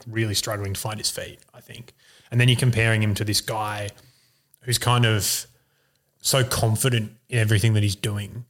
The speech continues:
and so confident kind of in his rounded identity as a person <laughs> that it's really kind of, you're kind of stuck sitting there at the start, and you have to understand the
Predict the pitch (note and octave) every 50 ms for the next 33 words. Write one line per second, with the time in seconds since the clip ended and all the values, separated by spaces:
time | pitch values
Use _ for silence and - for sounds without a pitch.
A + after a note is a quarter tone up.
0 | _ - A#2+ A2 - A2+ A2 - - - A2+ G#2 - A2+ A2 G#2 G#2 G#2+ - -
1 | - - A2 G#2 G2+ G#2 G#2 G2 G2 G2 G#2 G2+ G2+ G#2 G#2 G2+ G2+ G2+ G2+ G2+
2 | A2 G#2 G2 - - A2 A2 G#2 G2+ G2+ - _ - - B2 A2 A2 G#2 - -
3 | G2+ G2 - - - _ _ _ _ _ _ _ _ - - - D3 D3 C3+ B2+
4 | B2+ A#2 A#2+ A#2 A#2+ B2 B2 A#2+ A2+ - A2+ A2 G#2 G#2 G2+ G2+ G#2 G2+ - -
5 | A2 G#2 G2 - - - A2 G#2+ G#2+ G#2+ - - - - A#2+ A2 G#2 G2+ G2+ G#2+
6 | A2 A2+ - - A2 G#2+ G#2+ - - - B2 A2+ G#2 B2+ B2+ - B2+ A#2 A#2 A#2
7 | A2 - - A2+ G#2 G#2+ G#2+ G2